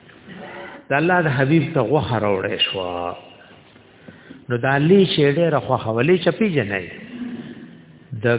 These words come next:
ګډ او د بیزي د خپو دی اولی سي ته لې چوي.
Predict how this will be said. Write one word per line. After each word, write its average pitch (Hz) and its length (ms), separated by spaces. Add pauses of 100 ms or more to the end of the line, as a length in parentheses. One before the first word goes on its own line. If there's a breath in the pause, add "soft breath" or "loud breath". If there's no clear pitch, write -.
(120)
ګډ 156 260 (1000)
او 123 180
د 120 80 (140)
بیزي 131 680
د 135 80
خپو 151 460
دی 127 240
اولی 135 680 (120)
سي 143 120
ته 139 140
لې 117 360
چوي. 92 300